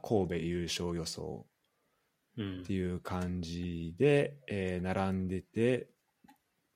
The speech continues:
Speaker 1: まあ、大体上のね、えー、大体六チームぐらいは、
Speaker 2: うん。
Speaker 1: もうみんな一緒だね。
Speaker 2: いや、
Speaker 1: 多分、
Speaker 2: そうだね。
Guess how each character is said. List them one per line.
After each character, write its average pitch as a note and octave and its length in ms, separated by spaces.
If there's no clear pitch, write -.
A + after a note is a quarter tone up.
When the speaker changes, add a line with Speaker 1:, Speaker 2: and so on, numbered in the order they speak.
Speaker 1:
ま A2 80
あ、 - 20
大 F#3 140
体 A3+ 140
上 D#3+ 260
の A#3 120
ね、 A3 340
え C3 240
ー、 B2 40
大 C#3+ 180
体 F3 120
六 B2+ 260
チ - 240
ー A#3+ 80
ム A#3+ 120
ぐ A#3 100
ら G3+ 120
い G#2+ 100
は、 G2 300
Speaker 2:
う - 20
ん。 F#2+ 180
Speaker 1:
も G#2 60
う F#2+ 40
み A#2+ 160
ん G#3 240
な G3+ 100
一 E3 160
緒 - 300
だ C3+ 100
ね。 C#3+ 120
Speaker 2:
い - 20
や、 G#2+ 100
Speaker 1:
多 G3+ 100
分、 A#2 200
Speaker 2:
そ C3 80
う - 20
だ G2 120
ね。 G2+ 220